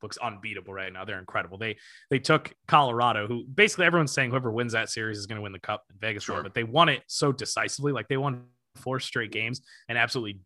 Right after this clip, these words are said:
Speaker 1: dominated Colorado, who's, like, just as good as they
Speaker 2: Did
Speaker 1: are.
Speaker 2: they
Speaker 1: So if
Speaker 2: sweep
Speaker 1: they're
Speaker 2: them?
Speaker 1: dominating teams that are as good. No, they, so they lost the first two. They should have won
Speaker 2: Oh.
Speaker 1: game two,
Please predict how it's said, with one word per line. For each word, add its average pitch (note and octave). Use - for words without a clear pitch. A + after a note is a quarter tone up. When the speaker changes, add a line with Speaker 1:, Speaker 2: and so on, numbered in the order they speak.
Speaker 1:
dominated F#2+
Colorado, G#2
who's, G#2+
like, G#2+
just C3
as G#2+
good A2+
as F2+
they G#2
Speaker 2:
Did G2+
Speaker 1:
are. C3+
Speaker 2:
they F3+
Speaker 1:
So -
if -
Speaker 2:
sweep C3
Speaker 1:
they're -
Speaker 2:
them? G4
Speaker 1:
dominating A#2+
teams A2
that G#2
are -
as A2
good. G#2+
No, D3+
they, C3+
so D#3
they D3+
lost E3+
the F3
first D#3+
two. E3
They B2
should G3+
have G#3
won D#3
Speaker 2:
Oh. A#2
Speaker 1:
game G#2
two, A2